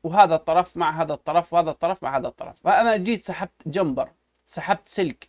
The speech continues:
من المقاومة من هذا الطرف لغاية هذا الطرف تجاوزا من المقاومة، يعني سحبت سلك من طرف هالمقاومة هاي لغاية الطرف المقاومة هاي، ورجعت الممانعة سليمة على الكونكتر.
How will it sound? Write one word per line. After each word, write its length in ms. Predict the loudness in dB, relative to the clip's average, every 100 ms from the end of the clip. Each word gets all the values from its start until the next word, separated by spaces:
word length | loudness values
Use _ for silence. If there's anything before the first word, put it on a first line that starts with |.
| -4
من 180 | -2 -2
المقاومة 640 | -4 2 6 8 8 2
من 180 | -2 0
هذا 260 | 0 2
الطرف 520 | 2 4 4 2 _ _ _
لغاية 960 | 0 2 2 2 0 0 2 4 2 0
هذا 200 | -2 -2
الطرف 480 | -4 -6 -6 -10 _ _ _ _ _ _ _ _ _
تجاوزا 560 | -2 4 4 4 2 0
من 200 | 0 0
المقاومة، 560 | -2 0 6 6 6 -2
يعني 220 | -6 -10
سحبت 380 | -4 -2 -2 -4
سلك 400 | -2 -2 -6 _ _ _ _ _ -4
من 140 | -4
طرف 340 | 4 6 6 2
هالمقاومة 680 | -4 0 6 6 4 -2 -2
هاي 120 | -2
لغاية 440 | 0 4 4 2 -4
الطرف 360 | 0 2 2
المقاومة 520 | -2 -6 2 2 2 -2
هاي، 80 |
ورجعت 440 | -2 -2 -2 -4 -4
الممانعة 420 | -2 0 0 -2
سليمة 380 | -6 -4 -2 -2
على 140 | -6
الكونكتر. 420 | -8 -12 -16 -18